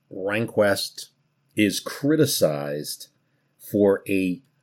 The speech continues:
memo he wrote as a clerk to Justice Robert Jackson during the court's consideration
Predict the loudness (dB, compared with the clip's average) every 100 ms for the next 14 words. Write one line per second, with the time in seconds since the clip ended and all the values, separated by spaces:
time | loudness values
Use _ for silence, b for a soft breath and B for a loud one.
0 | _ 0 4 6 6 6 4 4 4 0
1 | 2 4 4 2 -2 0 0 -2 -6 -4
2 | -2 -2 -4 -4 -6 -6 -6 -4 -6 -6
3 | -6 -2 -2 -2 -6 -4 -4 -2 -4 -4
4 | -8 -8